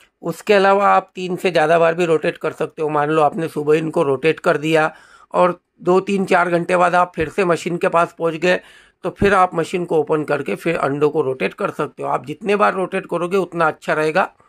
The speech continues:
रोटेट हम इसलिए करते हैं कि चूजा छिलके को अंदर से ना चिपके करके। इस तरह से आपको अगर मुर्गी के अंडे रख रहे हो तो अठारह दिन तक रोटेट करना है। अठारह दिन के बाद आपको रोटेट करना बंद कर देना है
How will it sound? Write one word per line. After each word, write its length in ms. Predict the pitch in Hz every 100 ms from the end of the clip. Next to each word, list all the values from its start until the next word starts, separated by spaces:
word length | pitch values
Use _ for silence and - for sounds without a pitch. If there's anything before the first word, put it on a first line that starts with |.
| _ - _ -
रोटेट 380 | 151 180 233 226
हम 140 | 226
इसलिए 280 | 214 214 226
करते 280 | 208 196 214
हैं 100 | 208
कि 100 | 226
चूजा 500 | - 190 175 208 233 - _ _ -
छिलके 380 | 220 214 247 240
को 100 | 240
अंदर 300 | 208 208 190
से 140 | 214
ना 160 | 190 143
चिपके 360 | - - -
करके। 320 | - - _ _ _ _ _ _ _ _
इस 200 | 196 196
तरह 240 | 247 240 233
से 120 | 254
आपको 320 | 226 208 -
अगर 200 | 226 202
मुर्गी 320 | 208 202 185 214
के 80 | 220
अंडे 220 | 208 214
रख 180 | 202 196
रहे 120 | 214
हो 60 |
तो 80 | 202
अठारह 280 | 190 175 190
दिन 180 | 180 185
तक 120 | 190 165
रोटेट 340 | 170 180 175
करना 320 | - 160 175
है। 120 | 190 - _ _ _
अठारह 320 | 170 175 226
दिन 200 | 226 226
के 140 | 220 233
बाद 240 | 196 202
आपको 300 | 196 185 - 196
रोटेट 380 | 175 214 208
करना 320 | - 180 180 185
बंद 280 | 147 180 170
कर 140 | 175
देना 260 | 151 156 165
है 160 | 208